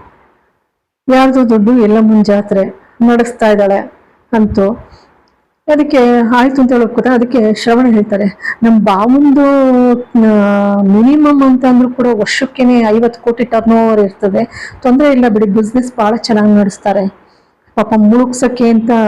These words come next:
ಬಲೆ ಬೀಸಿ ಒಳಕ್ ಹಾಕಿದ್ದಾರೆ ಪಾಪಿಗಳು. ಏ-, ಏನಾಗುತ್ತೋ ಅಂತೂ ಆಶ್ಚರ್ಯವಾಗಿದೆ ಈ, ಈ ಒಂದು ಸನ್ನಿವೇಶಗಳೆಲ್ಲ, ಘಟನೆಗಳೆಲ್ಲವೂ ಕೂಡ ಈ ಧಾರಾವಾಹಿಯದು." ಸರಿ ಅಂತ ಹೇಳಿ ಒಪ್ಕೊಳ್ತಾರೆ. ಈ ಕಡೆ ಅಜಿತ್ತು ಎಷ್ಟೋ ಮನವೊಲಿಸೋಕ್ ಪ್ರಯತ್ನ ಪಡ್ತಾನೆ,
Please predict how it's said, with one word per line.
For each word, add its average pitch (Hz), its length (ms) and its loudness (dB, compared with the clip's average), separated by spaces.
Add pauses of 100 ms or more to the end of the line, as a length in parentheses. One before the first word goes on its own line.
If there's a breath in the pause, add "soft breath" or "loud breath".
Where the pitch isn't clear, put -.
(220)
ಬಲೆ 202 420 0
ಬೀಸಿ 233 540 2
ಒಳಕ್ 214 380 0
ಹಾಕಿದ್ದಾರೆ 208 460 -2
ಪಾಪಿಗಳು. 202 920 -4 (760 loud breath)
ಏ-, 220 180 2
ಏನಾಗುತ್ತೋ 240 540 0
ಅಂತೂ 214 500 0
ಆಶ್ಚರ್ಯವಾಗಿದೆ 214 920 0
ಈ, 202 500 2
ಈ - 20 2
ಒಂದು 214 240 2
ಸನ್ನಿವೇಶಗಳೆಲ್ಲ, 214 800 0
ಘಟನೆಗಳೆಲ್ಲವೂ 208 800 0
ಕೂಡ 208 180 -4
ಈ 196 140 2
ಧಾರಾವಾಹಿಯದು." 202 800 -2 (560 soft breath)
ಸರಿ 262 200 0
ಅಂತ 254 200 2
ಹೇಳಿ 233 200 2
ಒಪ್ಕೊಳ್ತಾರೆ. 214 880 -4 (760)
ಈ 269 80 2
ಕಡೆ 240 420 0 (500 loud breath)
ಅಜಿತ್ತು 233 580 0
ಎಷ್ಟೋ 214 300 -2
ಮನವೊಲಿಸೋಕ್ 233 520 0
ಪ್ರಯತ್ನ 208 340 -2
ಪಡ್ತಾನೆ, 202 420 -2